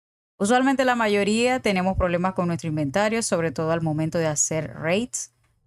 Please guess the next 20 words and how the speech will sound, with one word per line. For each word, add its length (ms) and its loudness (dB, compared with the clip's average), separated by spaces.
donde 180 4
hacemos 320 0
varios 260 0
cambios 320 0
de 140 2
gear 360 0
y, 320 -4
bueno, 280 -2
el 160 0
problema 540 2
es 60 -6
que 100 0
normalmente 540 0
al 60 2
acabar 360 0
un 140 0
cuarto 340 0
tenemos 380 -2
un 100 -2
desastre 720 -4